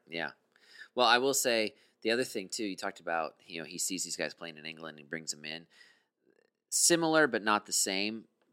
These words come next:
Minamino, Takumi Minamino. It was amazing 'cause he saw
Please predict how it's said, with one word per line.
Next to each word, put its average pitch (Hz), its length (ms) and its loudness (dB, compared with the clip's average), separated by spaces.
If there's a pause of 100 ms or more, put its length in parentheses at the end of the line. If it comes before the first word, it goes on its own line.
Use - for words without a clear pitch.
(100)
Minamino, 107 580 -4 (280)
Takumi 113 300 -4
Minamino. 104 520 -4 (480)
It 120 60 2
was 113 120 2
amazing 110 420 0
'cause 92 240 -4
he 127 180 -4
saw 117 440 6